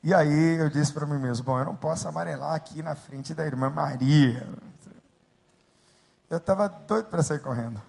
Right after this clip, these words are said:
<laughs> Doido. Entreguei as compras, orei,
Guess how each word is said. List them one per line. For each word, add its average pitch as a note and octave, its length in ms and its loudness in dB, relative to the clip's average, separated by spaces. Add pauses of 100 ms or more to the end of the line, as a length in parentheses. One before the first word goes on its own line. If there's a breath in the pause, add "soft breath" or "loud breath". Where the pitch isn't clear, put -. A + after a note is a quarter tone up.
(280)
<laughs> - 1000 -12 (160)
Doido. - 320 -4 (1080 soft breath)
Entreguei F3 340 -4
as E3+ 200 -2
compras, F#3 580 -6
orei, F3 520 -2